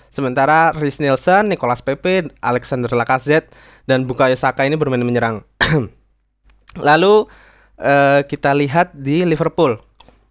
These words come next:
Ada seperti biasa ya pemain inti,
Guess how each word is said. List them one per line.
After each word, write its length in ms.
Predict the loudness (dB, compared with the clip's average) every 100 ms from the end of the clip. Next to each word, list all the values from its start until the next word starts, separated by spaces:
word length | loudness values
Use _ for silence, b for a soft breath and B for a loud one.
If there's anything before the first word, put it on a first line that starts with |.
| _
Ada 640 | -6 0 0 2 0 -2 -8
seperti 320 | -4 -2 2
biasa 320 | 2 2 2
ya 80 | 2
pemain 240 | 0 -2
inti, 400 | -2 -2 -2 -4